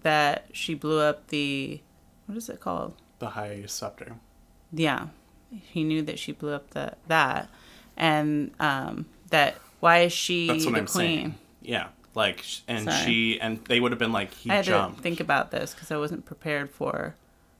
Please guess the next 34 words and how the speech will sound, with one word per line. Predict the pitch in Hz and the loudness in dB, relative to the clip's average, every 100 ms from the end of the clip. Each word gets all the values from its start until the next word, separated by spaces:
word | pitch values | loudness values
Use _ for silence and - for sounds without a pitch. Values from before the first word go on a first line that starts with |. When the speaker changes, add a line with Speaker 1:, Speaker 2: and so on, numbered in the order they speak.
| _ | _
Speaker 1:
the | - | -8
Speaker 2:
Yeah. | - | -2
Speaker 1:
season | 170 147 160 | 0 0 -2
six | - 156 - | -2 -6 -6
review. | 156 151 160 | -10 -6 -6
Thanks, | 156 156 160 | -6 -8 -8
Speaker 2:
Sorry. | - 160 | -6 -6
Speaker 1:
Corey. | 143 156 - - - - - - - | -6 -10 -14 -20 -20 -20 -20 -18 -2
Speaker 2:
Um, | 107 101 90 95 - - - | 2 4 2 -6 -16 -6 2
but | 139 | 4
my | 123 | 4
point | 117 - 180 156 | -2 -2 -2 -2
with | 113 - | -4 -2
that | 87 - | -4 -4
is, | 92 90 - - - | -6 -8 -8 -10 -10
so | - 113 104 92 | -4 0 0 -2
it's | 98 | -4
like | 104 98 | -4 -4
we | 131 | -6
have | 110 127 120 | 2 2 2
him | 117 113 98 | -4 -4 -4
going | 110 110 107 | -4 -4 -4
from | 107 101 | -4 -2
basically | 120 120 123 110 104 98 - | -4 -4 -6 -4 -4 -6 -8
fucking | - 160 - | -2 -2 0
his | 160 151 | -6 -4
sister | 139 - 117 107 | -6 -4 -4 -4
and | 101 101 | -6 -10
killing, | - 120 110 101 - - | -6 -6 -4 -6 -10 -10
right? | 98 87 90 - | -6 -4 -6 -6
Speaker 1:
Mm-hmm. | 180 | -2
Speaker 2:
Like, | 160 90 87 - - - - - | 0 0 -2 -10 -20 -20 -20 -4
then | 120 117 113 113 | 0 2 2 0
to | 113 117 107 104 104 | -2 -2 -2 -2 -4